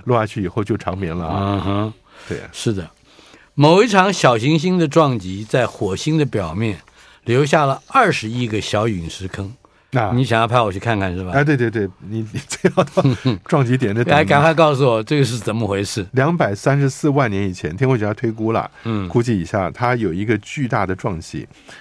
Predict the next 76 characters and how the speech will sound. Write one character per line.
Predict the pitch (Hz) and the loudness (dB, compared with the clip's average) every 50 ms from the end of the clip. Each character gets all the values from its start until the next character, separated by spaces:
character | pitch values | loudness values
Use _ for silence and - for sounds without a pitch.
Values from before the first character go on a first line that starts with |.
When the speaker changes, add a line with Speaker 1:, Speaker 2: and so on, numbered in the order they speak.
| - _ - | -20 _ 0
Speaker 1:
这 | - 175 | 4 4
个 | 165 | 4
陨 | 143 107 92 | 4 2 0
石 | - 120 117 | -2 -2 0
坑 | 123 139 139 139 | 2 2 0 0
直 | - 104 107 | 0 -2 -2
径 | 113 139 131 107 85 - _ _ _ _ _ | 0 0 0 0 -2 -8 _ _ _ _ _
也 | - - 151 | -18 -18 -16
不 | - - - | -14 -10 -6
大， | - 139 113 - _ _ | -6 -6 -6 -6 _ _
十 | - - - 117 | -10 -6 -4 -4
四 | - - - 135 | -2 -2 -2 -2
公 | 104 110 104 110 | 0 0 -2 -2
里， | 104 80 - - _ _ - | -2 -4 -6 -10 _ _ -8
Speaker 2:
嗯。 | - 110 120 120 113 101 90 69 65 | -4 -2 0 0 0 -2 -4 -6 -10
Speaker 1:
深 | - - - - 143 139 151 143 | -8 -4 2 2 2 2 2 0
一 | 127 160 135 | -2 -2 -2
公 | 113 - 113 107 107 | 0 0 -2 -2 -2
里， | 90 - - - _ _ _ _ | -4 -6 -10 -14 _ _ _ _
Speaker 2:
是。 | - - - - 190 | -14 -6 -2 2 2
Speaker 1:
深 | 196 202 | 2 2
一 | 185 | 2
公 | 160 170 170 | 0 0 0
里 | 165 110 | 0 -2
还 | 90 - 107 | -4 -6 -10
好， | 107 101 87 | -8 -8 -6
就 | 101 131 | -4 -4
一 | 120 117 | -6 -4
千 | - 123 117 | -4 -4 -4
米 | 120 98 - | -4 -6 -8
嘛。 | - 73 67 - _ - - | -10 -10 -12 -14 _ -10 -6
Speaker 2:
嗯 | 101 101 95 90 | -4 -4 -2 0
哼。 | - | 2
Speaker 1:
那 | 156 147 | 2 2
十 | 131 92 - 135 | 2 0 0 -2
四 | 147 143 - 170 | 0 2 2 2
公 | 143 147 147 147 | 2 2 2 0
里 | 113 | 0
的 | 85 90 101 | 0 -2 -4
直 | 98 - 95 104 | -4 -4 -4 -2
径 | 120 139 117 | -2 0 0
呢？ | 98 95 98 | 0 -2 -2
你 | 95 87 | -4 -6
估 | - - 135 143 143 | -4 -2 -2 0 0
计 | 139 123 | 0 -2
它 | 120 123 123 123 | -2 0 -2 0
原 | 104 101 113 135 | 0 0 2 2
来 | 139 113 104 113 | 2 2 0 0
的 | - 110 95 - - _ - - - _ _ - | 0 0 -2 -2 -4 _ -20 -20 -20 _ _ -2
那 | 139 135 | 0 2
个 | 113 110 | 2 2
大 | 104 - 127 101 92 | 0 0 0 -2 -2
小， | - - - | -4 -6 -4
大 | - 143 131 | -2 -2 -2
概 | 123 117 | -2 -2
也 | 98 73 | -4 -4
就 | - - 92 | -6 -6 -6
是 | 90 87 | -6 -6
几 | - - | -8 -10
公 | - - 87 90 85 | -14 -12 -10 -10 -8
里， | 82 | -6
一 | - 113 | -4 -4
两 | 104 95 73 69 | -2 -4 -4 -6
公 | - 87 87 | -10 -10 -10
里、 | 82 - - | -12 -12 -12
两 | 80 71 | -12 -8
三 | - 95 95 | -6 -4 -4
公 | 87 87 90 | -4 -6 -6
里， | 87 82 | -6 -4
Speaker 2:
嗯 | 87 | -4
哼。 | 95 104 104 104 _ - | -4 -4 -4 -8 _ -4
Speaker 1:
因 | 113 117 | -2 0
为 | |
它 | 135 139 | 0 2
可 | 139 | 2
以 | 123 | 0